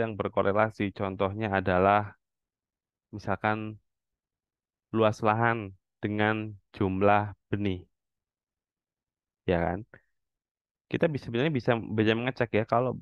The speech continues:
lahannya semakin tinggi, semakin banyak, benihnya juga akan mengikuti ya. Misalkan apalagi kalau kita misalkan benih untuk satu hektar, misalkan sekian,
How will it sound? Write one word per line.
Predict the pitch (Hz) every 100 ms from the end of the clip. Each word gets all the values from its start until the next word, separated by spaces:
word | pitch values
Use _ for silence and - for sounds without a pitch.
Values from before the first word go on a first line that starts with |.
| - _
lahannya | - 92 135 139 139 139 139 139 139 139
semakin | - 135 139
tinggi, | 139 139 117 107 113 131 113
semakin | 123 120 117 110
banyak, | 110 104 95 104 - _ _ _ _ _ _
benihnya | 120 110 104 127 120
juga | 107 120
akan | 120 120 123 123 - _ -
mengikuti | 110 113 113 113 113 92
ya. | 90
Misalkan | 120 110 - 104 131
apalagi | 113 - 107 131
kalau | 139 104 127
kita | - 110 139
misalkan | 123 110 107 135 135 _ _ _ _
benih | 110 110 123 131
untuk | 95 107 107 107 127 123 - - _ _ _ _
satu | _ - 113 110
hektar, | 101 104 117 120 120 123
misalkan | - 110 101 98 110 110 113 113 107 _
sekian, | _ - _ 107 101 104 104 104 104